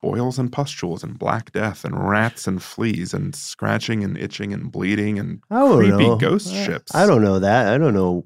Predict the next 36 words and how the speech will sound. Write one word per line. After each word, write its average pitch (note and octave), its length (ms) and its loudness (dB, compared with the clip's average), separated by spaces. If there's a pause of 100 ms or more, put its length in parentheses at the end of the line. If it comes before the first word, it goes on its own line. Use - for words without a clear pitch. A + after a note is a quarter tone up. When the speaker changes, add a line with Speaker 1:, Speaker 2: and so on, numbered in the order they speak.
Speaker 2:
I G#2+ 160 2
don't C#3+ 160 2
know F#2+ 140 2
what F2+ 140 0
he's E2+ 160 -4
doing. F2+ 260 -4
Speaker 1:
Uh, A#2 140 4
that's G#2+ 220 -2
true. - 280 -2 (220)
<laughs> - 260 -6
Yeah. F#2 280 2
Speaker 2:
<laughs> - 60 -20
He G3+ 120 6
might E3 420 2
be. E3 240 0 (260)
Speaker 1:
No-, B2 200 4
Noel's C#3+ 300 6
idea B2+ 300 4
of A2+ 100 2
a A2+ 60 4
vacation G2 520 2
is F2+ 160 0
very F#2+ 320 4
different F2+ 260 -2
than F#2 140 -2
mine, E2+ 260 0
I E2+ 60 -2
have E2+ 160 -6
found D#2 320 -2
over C2+ 180 0
the - 60 -2
years. - 340 -2 (340)
Speaker 2:
<laughs> - 280 -6
That's - 240 -4 (140)
quite - 360 -12
true. - 400 -8